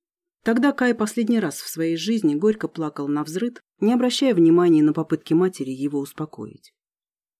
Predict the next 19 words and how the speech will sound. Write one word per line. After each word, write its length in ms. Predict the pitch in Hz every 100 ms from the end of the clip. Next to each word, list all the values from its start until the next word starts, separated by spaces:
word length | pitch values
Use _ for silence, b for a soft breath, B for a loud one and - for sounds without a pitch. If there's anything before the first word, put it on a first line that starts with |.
| _ _ _ -
Не 160 | 226
зря 260 | 220 226 269
говорят, 380 | 220 151 151 143
что 180 | - 156
все 220 | - 214
наши 240 | 202 190
проблемы 480 | 185 180 180 226 165
тянутся 460 | - 175 165 - 175
из 140 | 175
детства. 460 | 147 101 - - - _ _ _ _
В 120 | _ -
попытке 440 | 226 262 302 -
доказать 460 | 151 156 170 220 202
окружающим, 720 | 151 170 175 208 175 - 143
что 200 | - 165
он 160 | 160
не 80 | 160
полный 340 | 156 160 147 147
ноль, 280 | 220 226